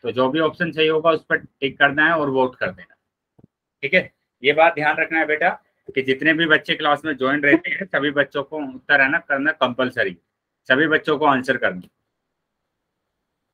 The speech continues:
चलिए, तो अभी हम revise कर लेते हैं चीजों को जो भी हमने last class में पढ़ा था। तो परिमेय संख्याओं पर सक्रिय हैं, operation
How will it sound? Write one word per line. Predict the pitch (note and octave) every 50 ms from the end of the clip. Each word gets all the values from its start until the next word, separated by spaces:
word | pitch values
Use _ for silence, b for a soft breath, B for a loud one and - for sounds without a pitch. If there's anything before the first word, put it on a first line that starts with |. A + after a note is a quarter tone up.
| _ _ _ _ _ _ _ _ _ _ _ _ _ _ _ _ _ _ _ _ -
चलिए, | C3 B2 A2+ G#2
तो | F#2+ A#2+
अभी | - - B2 C3 C3 D#3+ E3
हम | D#3+ E3 F3 E3+
revise | D3+ D3 C#3+ C3+ C3+ D3 D3+ -
कर | - E3 D#3
लेते | D3 D3+ D3+ C#3+ D#3 D#3
हैं | D3+
चीजों | - D3 C3 C3+ D#3 D3+
को | - E3+ F3+
जो | D3+ C#3+ C#3
भी | C3+ D3 C#3+
हमने | C#3 C#3+ D3 D3+
last | C#3+ C3+ B2+ B2+ B2+ _
class | - C3 B2+ B2+ -
में | D3 C#3+
पढ़ा | - C3+ A#2 A#2 A2 G#2+
था। | - _ _ _ _ _ _ _ _ _ _ _ _ _ _ _ _ _ _ _ _ _ _ _ _ _ _ _ _ _ _ _ _ _ _ _ _ _ _ _ _ _ _ _ _ _ _ _ _ _ _ _ _ _ _ _ _ _ _ _ _ _ _ _ _ _ _ _ _ _ _ _ _ _ _ _ _ _ -
तो | C3
परिमेय | B2+ - C#3+ C#3 D3+ D#3+ F3 F#3
संख्याओं | F3+ F#3 F3 E3 - F3+ E3+
पर | E3 F#3 E3+ D#3
सक्रिय | - E3 C#3 - D3+ D3+
हैं, | D3 D3 E3 F3
operation | - C#3 C3+ C3 D3 C#3+ D3 C#3+ - D#3+ D#3+ D3+